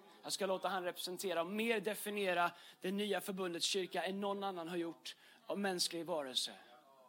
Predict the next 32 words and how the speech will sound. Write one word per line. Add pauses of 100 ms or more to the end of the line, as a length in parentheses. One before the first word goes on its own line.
(340)
Otänkbart
för
oss,
eller
hur? (640)
Här
får
man
ju
inte
ens
sjunga
i
kören
om
man
har
en
dålig
dag. (180)
<laughs>
Vi
har
inte
ens
en
kör,
inte
idag
i
alla
fall.